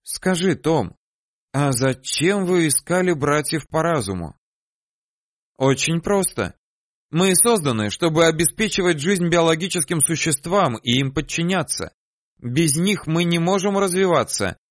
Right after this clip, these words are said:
Нет творчества, нет фантазии, нет воображения, всего того, что движет цивилизацию вперёд».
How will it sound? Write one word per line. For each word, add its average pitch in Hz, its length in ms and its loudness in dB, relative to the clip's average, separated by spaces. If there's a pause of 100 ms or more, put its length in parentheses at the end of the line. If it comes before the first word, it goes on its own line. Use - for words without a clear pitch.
(240)
Нет 185 360 -2
творчества, 135 720 -2 (160)
нет 175 240 -2
фантазии, 131 640 0
нет 123 260 -2
воображения, 135 920 0 (300)
всего 240 300 2
того, 202 280 2
что 202 220 0
движет 165 480 0
цивилизацию 135 800 0
вперёд». 180 540 -2